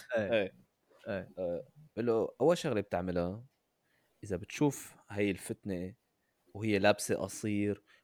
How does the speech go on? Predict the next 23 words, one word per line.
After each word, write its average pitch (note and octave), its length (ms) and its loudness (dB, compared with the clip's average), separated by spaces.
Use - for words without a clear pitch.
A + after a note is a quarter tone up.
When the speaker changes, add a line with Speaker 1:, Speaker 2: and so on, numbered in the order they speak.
Speaker 2:
وشالحة G#2+ 680 2
وهيك، G#2 400 -2
يعني، F#2 300 -2
مناظر G2+ 560 4
عجيبة G2 460 4
غريبة، F2+ 440 2
Speaker 1:
آه. - 540 -10
Speaker 2:
بقول A2+ 220 2
له: A2 300 6
'لا B2 720 2
تتطلع.' G#2 800 -4
يعني، F#2 260 -4
أول B2 280 4
Speaker 1:
يا B2+ 60 6
Speaker 2:
نظرة A#2 240 8
Speaker 1:
حي- F#2 80 6
Speaker 2:
إذا G#2+ 180 2
مو C3 160 6
قصدًا C3 300 6
شفتها، C3+ 420 2
غض A2+ 240 6
Speaker 1:
أنت C#3 120 -2
Speaker 2:
بصرك. A2 680 4